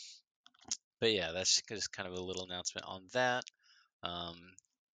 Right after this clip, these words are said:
things still are weird and crazy, so we're just gonna get right into the meat of this topic, and that is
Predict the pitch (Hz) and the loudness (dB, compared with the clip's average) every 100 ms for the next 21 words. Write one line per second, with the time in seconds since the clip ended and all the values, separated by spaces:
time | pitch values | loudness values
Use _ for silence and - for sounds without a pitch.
0 | _ - 98 98 - 104 101 101 98 98 | _ -8 -6 2 4 4 0 0 -2 -6
1 | 95 - 123 110 113 110 - 98 95 95 | -6 -4 -2 0 -2 6 6 6 -2 -2
2 | 92 - 101 90 95 - 95 95 98 - | -2 -2 -4 -6 -6 -2 -2 -2 -6 -10
3 | 95 98 95 90 - - 95 - 98 - | -10 -6 -4 -2 -2 0 -2 -2 -6 -8
4 | - 92 90 90 - 92 87 87 - | -16 -8 -4 -4 -6 -8 -2 6 6